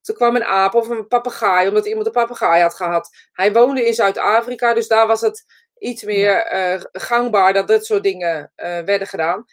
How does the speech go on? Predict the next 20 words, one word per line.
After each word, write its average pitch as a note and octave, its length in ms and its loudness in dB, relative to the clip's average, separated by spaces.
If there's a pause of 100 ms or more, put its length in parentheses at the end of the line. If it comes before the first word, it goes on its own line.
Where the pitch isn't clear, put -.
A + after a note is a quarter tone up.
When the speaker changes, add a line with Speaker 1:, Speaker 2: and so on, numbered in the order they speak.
(140)
Speaker 1:
En C4+ 160 -4
soms D#4 240 -4
waren C4+ 260 2
ze B3+ 160 -4
klaar. C4 720 0
En - 160 -4
dan A#3 120 0
zei A3 260 4
de G#3+ 60 -2
spirituele A3 520 -2
wereld B3 340 0
was G#3 180 -2
gematerialiseerd. A3 760 -2
Die, G#3 200 -8
die G3 120 -8
zei, G3 260 0
"We F#3+ 180 -4
gaan A#3+ 160 0
nu A#3+ 100 0
afsluiten." F#3 680 0